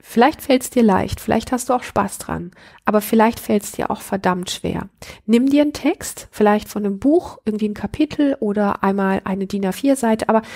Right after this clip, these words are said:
bitte nicht nur ein, zwei Sätze, sondern wirklich richtig einen Text. Und den liest du wütend dir selber laut vor, und zwar richtig wütend. Ja,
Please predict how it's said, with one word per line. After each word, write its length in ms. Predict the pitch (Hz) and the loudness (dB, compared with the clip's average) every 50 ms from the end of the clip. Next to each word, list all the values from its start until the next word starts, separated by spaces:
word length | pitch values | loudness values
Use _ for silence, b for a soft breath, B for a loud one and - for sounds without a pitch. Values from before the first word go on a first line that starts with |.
| B B B | B B B
bitte 200 | - 262 247 277 | 0 2 4 4
nicht 220 | 254 269 277 - - | 4 4 2 0 -2
nur 160 | 254 240 240 | -2 0 2
ein, 240 | - 226 233 233 233 | 2 2 2 2 0
zwei 320 | - - 220 202 196 196 | -4 -2 0 0 2 0
Sätze, 580 | 190 196 240 269 269 - - - - 233 269 277 B B B B B B | 2 4 2 2 2 0 -6 -2 0 0 0 -2 B B B B B B
sondern 400 | - - 233 226 226 226 220 220 | -2 0 0 2 2 0 0 2
wirklich 440 | 220 247 285 285 - 277 - - - | 2 2 2 2 0 -4 -6 -4 -6
richtig 360 | 247 254 - - 233 220 - | -6 -6 -4 -8 -8 -8 -6
einen 120 | 214 208 - | -10 -10 -6
Text. 560 | - - 208 208 - - - - - - _ _ _ _ _ _ _ _ _ _ _ _ _ _ _ _ B B B B B B B B | -4 -4 -4 -4 -6 -12 -14 -14 -16 -20 _ _ _ _ _ _ _ _ _ _ _ _ _ _ _ _ B B B B B B B B
Und 220 | - 226 226 220 226 | 0 0 2 4 4
den 300 | 233 247 269 277 320 311 - _ _ | 4 4 4 2 2 -2 -6 _ _
liest 440 | 214 208 226 233 240 - - - | 0 2 2 2 0 -2 -6 -6
du 280 | 254 247 247 262 262 _ _ _ _ | -4 -4 -4 -4 -6 _ _ _ _
wütend 600 | - - - 233 226 - - 220 220 - - - _ _ _ _ - | -10 -2 -2 -2 -2 -2 -8 -8 -8 -8 -12 -16 _ _ _ _ -2
dir 160 | 208 196 196 | -2 0 2
selber 460 | 208 202 214 233 240 254 254 285 294 - _ | 2 4 4 4 4 2 0 0 -2 -2 _
laut 340 | 220 202 202 202 196 196 - | 2 4 4 4 0 -4 -8
vor, 420 | - - - 185 180 175 180 190 - | -12 -8 -6 -6 -4 -6 -8 -8 -8
und 180 | 214 214 220 - | -8 -8 -6 -4
zwar 280 | - 254 240 233 233 - _ _ - | -2 -2 -2 -2 -4 -8 _ _ 0
richtig 380 | 226 220 220 - 226 - - - | 0 0 0 -6 -10 -12 -6 -4
wütend. 460 | 202 190 196 - 165 170 - - - _ _ _ _ _ | -4 -4 -4 -8 -12 -14 -14 -18 -20 _ _ _ _ _
Ja, 260 | - 208 220 277 302 | -4 -2 -2 -2 -4